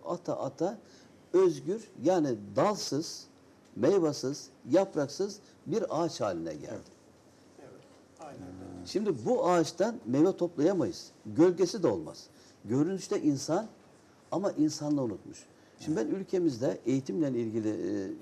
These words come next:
Speaker 1: geçen sohbetimizde de sorduğunuz soruya biraz destek mahiyetinde, ilkokuldan itibaren hep eğitim devam ediyor. Nedir? E, anaokulu eğitimi, ilkokul, işte ortaokul, lise,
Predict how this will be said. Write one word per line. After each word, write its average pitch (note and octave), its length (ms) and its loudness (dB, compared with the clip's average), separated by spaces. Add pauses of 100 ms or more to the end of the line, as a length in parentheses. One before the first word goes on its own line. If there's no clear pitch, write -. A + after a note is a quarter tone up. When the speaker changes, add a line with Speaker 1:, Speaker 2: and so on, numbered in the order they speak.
Speaker 1:
geçen C#3 240 6
sohbetimizde B2+ 560 -4
de A2+ 60 -4
sorduğunuz A#2+ 380 -4
soruya A#2+ 340 0
biraz A#2+ 300 12
destek C#3 380 -4
mahiyetinde, G#2 560 -6 (1500)
ilkokuldan G3 640 2
itibaren C#3+ 520 2 (140)
hep A3 240 -6
eğitim D3 360 2
devam G2 240 -6
ediyor. - 320 -18 (1800)
Nedir? D#3+ 420 0
E, A#2 260 -8
anaokulu C3+ 500 -2
eğitimi, F#2 640 -4
ilkokul, B2+ 540 0
işte B2+ 140 -10
ortaokul, G#2 500 -4 (120)
lise, G#2+ 380 -4